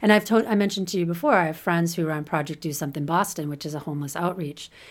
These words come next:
And they have told me many times exactly what you're saying. They'll get a huge influx of,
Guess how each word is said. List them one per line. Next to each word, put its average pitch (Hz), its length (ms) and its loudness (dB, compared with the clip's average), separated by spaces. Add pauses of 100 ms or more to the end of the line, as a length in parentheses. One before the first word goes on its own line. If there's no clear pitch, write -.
(120)
And 180 240 2
they 180 240 4
have 196 160 0
told 170 240 -2
me 160 100 -2
many 156 260 0
times 160 320 0
exactly 147 560 -6
what 147 160 -8
you're 156 80 -10
saying. 139 380 -6 (240)
They'll 180 160 2
get 175 140 2
a 151 40 -6
huge 247 680 4
influx 180 640 -2
of, 139 280 -4